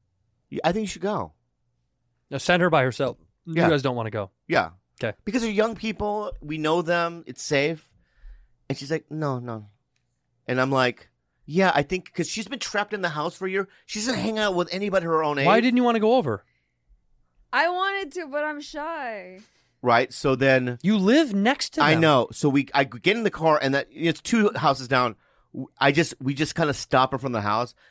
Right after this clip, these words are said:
Speaker 1: and we look up. There's lights. You can
Speaker 2: Having
Speaker 1: see
Speaker 2: a
Speaker 1: people
Speaker 2: blast.
Speaker 1: having beers,
Speaker 2: Yeah.
Speaker 1: having a good time, right?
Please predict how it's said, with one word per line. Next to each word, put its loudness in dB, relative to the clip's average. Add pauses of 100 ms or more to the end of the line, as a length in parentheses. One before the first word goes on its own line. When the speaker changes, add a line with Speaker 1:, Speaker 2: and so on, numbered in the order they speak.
(100)
Speaker 1:
and -4
we 4
look 2
up. 4
There's -2
lights. -2
You -18
can 0
Speaker 2:
Having 0
Speaker 1:
see 2
Speaker 2:
a 0
Speaker 1:
people 2
Speaker 2:
blast. 6
Speaker 1:
having -2 (120)
beers, -2
Speaker 2:
Yeah. -2
Speaker 1:
having 0
a -6
good -4
time, -6
right? -4